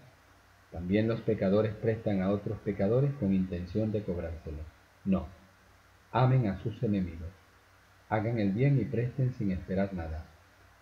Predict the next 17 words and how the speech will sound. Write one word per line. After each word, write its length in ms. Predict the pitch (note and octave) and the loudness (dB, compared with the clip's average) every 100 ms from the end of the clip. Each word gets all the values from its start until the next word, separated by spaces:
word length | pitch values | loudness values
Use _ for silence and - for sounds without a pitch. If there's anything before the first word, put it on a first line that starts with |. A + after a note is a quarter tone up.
| _ | _
Tendrán 320 | F2 F2+ G#2 | -4 0 0
un 160 | A2+ A2+ | 0 0
gran 220 | A2+ A2 | 2 2
premio 420 | C3 C3 C#3 C#3+ - | 2 4 6 4 0
y 80 | |
serán 320 | G#2 G2 F#2+ G#2 | -4 0 2 2
hijos 300 | G#2+ A2 G#2 | 0 -4 -2
del 160 | G2 | -2
Altísimo, 560 | F2+ - C3 - D#2 D2+ - - _ _ - _ _ | -2 -2 -2 -2 -8 -10 -12 -20 _ _ -20 _ _
que 160 | - G2+ | 0 2
es 140 | G#2 | 2
bueno 280 | A2+ A2+ A2+ | 0 0 0
con 120 | G#2 | 0
los 180 | G2 E2+ | 0 0
malvados 540 | F#2+ F2+ A2 C3 C#3+ C#3 | -2 0 2 2 2 0
y 60 | - | -2
desagradecidos. 920 | G2 F#2 F#2 F2 E2+ F2 F#2+ E2 D2+ | -2 -2 -4 -4 -6 -6 -6 -6 -8